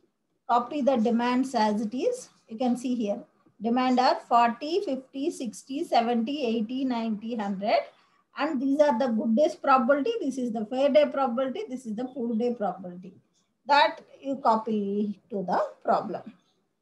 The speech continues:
Okay. Here the demand is forty, fifty,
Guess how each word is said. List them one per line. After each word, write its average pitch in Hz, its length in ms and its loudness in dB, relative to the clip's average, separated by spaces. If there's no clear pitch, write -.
Okay. - 240 -12
Here 247 400 2
the 254 220 8
demand 277 580 4
is 494 440 4
forty, 240 540 4
fifty, 311 500 -2